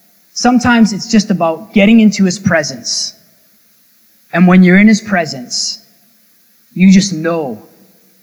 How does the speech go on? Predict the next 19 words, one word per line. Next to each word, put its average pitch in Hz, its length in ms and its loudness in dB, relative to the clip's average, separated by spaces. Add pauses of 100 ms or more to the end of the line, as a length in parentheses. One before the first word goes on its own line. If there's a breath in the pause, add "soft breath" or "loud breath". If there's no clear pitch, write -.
what 151 260 -8
you're 147 140 -6
to 143 140 -12
be 123 100 -4
doing. 117 360 -8 (800)
And 165 160 -2
that's 208 220 2
what 214 120 2
happened 175 420 -4
with 135 100 -14
Zacchaeus. - 800 -10 (500)
The 175 100 -8
scriptures 190 480 -2
say 175 180 -2
that 156 140 -6
he 151 200 -8 (200)
would 160 160 -6
give 180 180 -2
back, 160 480 -4